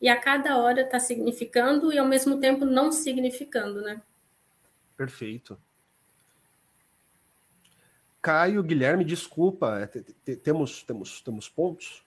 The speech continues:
Speaker 2: Caso queiram, vou seguir pro próximo comentário. As pessoas negacionistas mentem, acreditam em suas próprias mentiras. Eu não, não, não sei se eu diria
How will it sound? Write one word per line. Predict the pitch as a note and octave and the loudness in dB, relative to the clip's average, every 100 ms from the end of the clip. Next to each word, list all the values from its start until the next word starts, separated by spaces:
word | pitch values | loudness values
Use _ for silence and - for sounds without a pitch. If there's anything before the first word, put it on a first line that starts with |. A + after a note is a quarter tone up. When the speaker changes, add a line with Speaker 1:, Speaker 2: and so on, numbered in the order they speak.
| _ _ _ _ _ _ _ _ _ _ _ _ | _ _ _ _ _ _ _ _ _ _ _ _
Speaker 2:
Caso | B2+ G#2+ | -10 -8
queiram, | G2 D3 F#3 C3+ - _ | -10 -8 -6 -8 -12 _
vou | A2+ A#2 | -8 -4
seguir | A#2+ C#3 B2+ | -2 -2 -4
pro | B2 C#3 | -6 -4
próximo | C3+ - D#3 | -4 -2 -2
comentário. | - C#3+ D#3 F#2 - _ _ _ _ _ _ _ _ _ _ _ _ _ _ _ _ _ _ _ _ _ _ _ _ _ _ _ _ _ _ _ _ _ - - - - | -2 -2 -4 -8 -18 _ _ _ _ _ _ _ _ _ _ _ _ _ _ _ _ _ _ _ _ _ _ _ _ _ _ _ _ _ _ _ _ _ -20 -20 -18 -4
As | |
pessoas | C#3 D#3+ D3+ | 0 2 4
negacionistas | D#3 D3+ D#3+ D3+ E3 - D#3+ C3+ | 6 4 4 4 4 4 2 4
mentem, | D3+ F#3+ F#3+ E3+ | 4 6 6 2
acreditam | E3+ D#3 C#3+ E3 D#3+ | 4 0 2 2 2
em | |
suas | D#3+ D3+ | 2 0
próprias | - - D3+ | 2 2 2
mentiras. | C#3 C#3 C3 - D#3+ F#3+ F#3+ F#3 - - - | 2 0 0 -2 2 4 2 0 -12 -18 -4
Eu | A3+ | -2
não, | C#4+ C#4 | 0 4
não, | C#4+ - | 4 6
não | A#3 | 2
sei | A#3+ A3+ | 2 0
se | A#3 | 0
eu | |
diria | F3+ F#3 G3+ C#3+ G#2 | 2 4 6 4 2